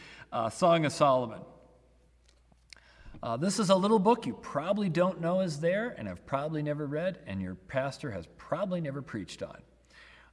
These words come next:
Um, the premise of the book, the two cent background, is this is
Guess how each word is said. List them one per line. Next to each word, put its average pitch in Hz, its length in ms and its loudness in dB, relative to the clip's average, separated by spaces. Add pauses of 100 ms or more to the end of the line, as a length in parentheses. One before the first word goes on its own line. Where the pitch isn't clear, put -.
Um, 92 300 -4 (920)
the 175 200 -2
premise 277 460 2
of 190 60 -4
the 147 80 -2
book, 107 400 -8 (160)
the 131 80 -10
two 180 220 -4
cent 147 300 -4
background, 107 640 -6
is 113 120 -12
this 147 200 -6
is 143 260 -6